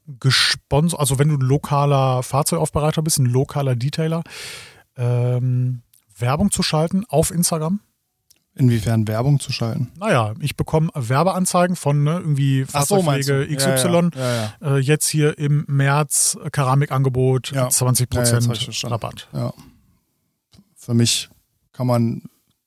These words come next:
Speaker 2: gibt wenig Methoden, sein Geld mehr rauszuschmeißen als so.
Speaker 1: Ja. Sehe ich
Speaker 2: Meiner
Speaker 1: ge-,
Speaker 2: Meinung nach.
Speaker 1: ja, sehe ich genauso. Das ist, also, das ist s-, s-,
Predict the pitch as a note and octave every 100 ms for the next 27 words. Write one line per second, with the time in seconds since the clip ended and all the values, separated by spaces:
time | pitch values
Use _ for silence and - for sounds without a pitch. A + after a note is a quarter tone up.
0 | _ B2+ A#2 B2+ C#3+ C3+ C3+ A#2 C3 C3+
1 | B2 A#2+ A#2 A#2 A#2 B2 A#2 A2+ A#2 -
2 | - B2 A#2 - A#2 - B2 _ _ _
3 | _ B2 B2 A#2+ A2+ G#2 G#2 G#2 A2+ A2+
4 | - B2+ B2 B2+ C#3 D#3 D3+ - - -
5 | - C#3+ D#3+ - - C#3 C#3+ C3+ C3+ D3+
6 | - - B2+ F3 C3+ B2